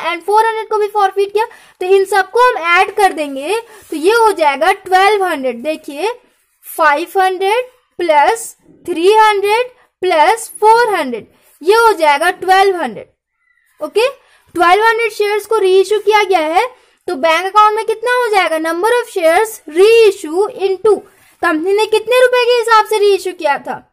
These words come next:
यहाँ सिर्फ इतना लिखा हुआ है कि दस परसेंट के discount पे reissue किया गया। तो पहले हम face value का टेन परसेंट calculate करेंगे। ओके, तो कितना हो जाएगा? twenty into ten upon hundred, दो रुपया हो जाएगा, मतलब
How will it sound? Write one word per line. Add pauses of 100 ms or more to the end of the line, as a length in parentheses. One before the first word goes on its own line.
(760)
यहाँ
सिर्फ
इतना
लिखा
हुआ
है
कि
दस
परसेंट
के
discount
पे
reissue
किया
गया। (400)
तो
पहले
हम (120)
face
value
का
टेन
परसेंट
calculate
करेंगे।
ओके, (360)
तो
कितना
हो
जाएगा? (640)
twenty (100)
into (100)
ten
upon (300)
hundred, (1700)
दो
रुपया
हो
जाएगा,
मतलब